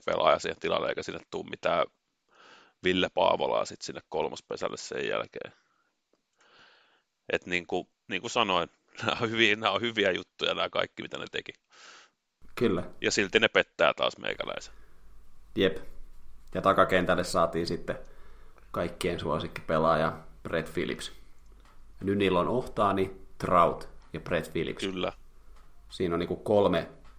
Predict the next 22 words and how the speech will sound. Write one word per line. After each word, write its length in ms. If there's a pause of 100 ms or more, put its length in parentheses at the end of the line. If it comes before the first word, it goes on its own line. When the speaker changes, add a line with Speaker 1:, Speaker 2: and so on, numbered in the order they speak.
(140)
Speaker 2:
tämän 260
sukupolven 640
niinku 260 (200)
parasta 380
pelaajaa. 520 (1040)
Mut 180
Speaker 1:
Ja 80
Speaker 2:
mitä 100
Speaker 1:
hei, 100
Speaker 2:
sä 60
Speaker 1:
niillä 180
on, 60
ja 0
Speaker 2:
veikkaat? 120
Speaker 1:
niillä 160
on 60
hei 120
kaksi 320 (100)
two-, 240 (100)
two-way 380
playeria, 560
kun 120